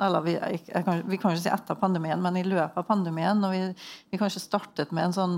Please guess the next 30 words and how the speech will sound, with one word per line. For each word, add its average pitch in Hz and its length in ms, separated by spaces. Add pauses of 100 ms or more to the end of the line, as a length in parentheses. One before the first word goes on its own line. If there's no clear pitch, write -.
(120)
nesten 180 260
litt 165 160
sånn 170 160
digital 165 600
revolusjon 170 580
mange 226 260
steder, 180 400
og, 175 300
og 180 160
lærte 185 320
oss - 100
mye, 170 320
og, 165 320 (480)
og - 140
før, 202 500
eh, 208 440 (600)
covid 208 240
nitten 196 240
også 196 160
var 190 140
vi 190 80
veldig 196 180
opptatt - 400
av, 175 140
som 175 160
du 175 100
sier, 170 240
de 175 240
her 170 160
digitale, 165 840